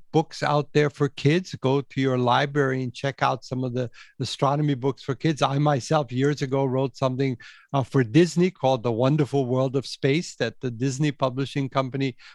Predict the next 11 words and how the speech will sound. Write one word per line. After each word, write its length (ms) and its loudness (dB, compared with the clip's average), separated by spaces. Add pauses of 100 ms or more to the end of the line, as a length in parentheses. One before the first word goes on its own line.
published 480 2
with 160 2 (320)
not 200 4
only 200 4
wonderful 440 0
pictures, 540 0
but 160 -2
also 360 0
really 420 2
bad 340 -2
jokes, 480 -2